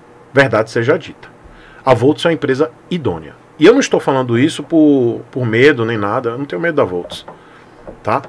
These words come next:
Mas a Volts nunca me obrigou a dizer uma, uma inverdade, ou uma mentira, ou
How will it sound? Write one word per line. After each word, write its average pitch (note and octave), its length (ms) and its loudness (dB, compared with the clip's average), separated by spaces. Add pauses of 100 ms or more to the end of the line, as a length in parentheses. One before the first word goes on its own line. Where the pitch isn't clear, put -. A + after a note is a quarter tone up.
(420)
Mas C#3 500 2 (140)
a G#3+ 120 4
Volts C3+ 500 -2
nunca A3+ 760 2
me D#3 120 4
obrigou B2+ 500 2 (720)
a C#3 100 4
dizer B2 200 0
uma, A#2+ 300 2
uma A2 440 -2
inverdade, G#2+ 760 0
ou A#2+ 80 -4
uma A#2 120 -2
mentira, A#2+ 580 -6
ou C3 320 0